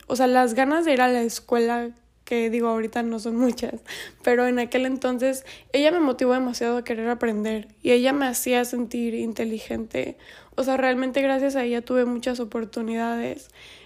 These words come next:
Este, recuerdo que estaba lo de la escolta y yo quería estar en la escolta, pero primero no me seleccionaron y gracias a esa maestra terminé seleccionada.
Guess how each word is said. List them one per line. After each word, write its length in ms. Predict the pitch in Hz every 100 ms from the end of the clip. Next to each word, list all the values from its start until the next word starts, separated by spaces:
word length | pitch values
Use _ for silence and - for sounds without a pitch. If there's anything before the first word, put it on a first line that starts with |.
| -
Este, 300 | 247 - 240
recuerdo 440 | 247 240 240 247
que 400 | 240 - 247 233
estaba 300 | 247 - 240
lo 120 | 240
de 100 | 240
la 120 | 240 226
escolta 600 | 226 - 262 262 262 254
y 100 | 247
yo 120 | 247
quería 160 | 254
estar 200 | 240 247
en 120 | 240 240
la 80 |
escolta, 600 | 226 - 277 277 269 262
pero 200 | 262 247
primero 300 | 240 247 254
no 80 | 262
me 120 | 262
seleccionaron 880 | 262 233 214 - 233 240 240 240 240
y 60 | 233
gracias 340 | 233 233 233
a 40 | 233
esa 200 | 240 233
maestra 380 | 226 226 233
terminé 360 | 220 226 226 226
seleccionada. 840 | 233 233 226 226 220 226 226 226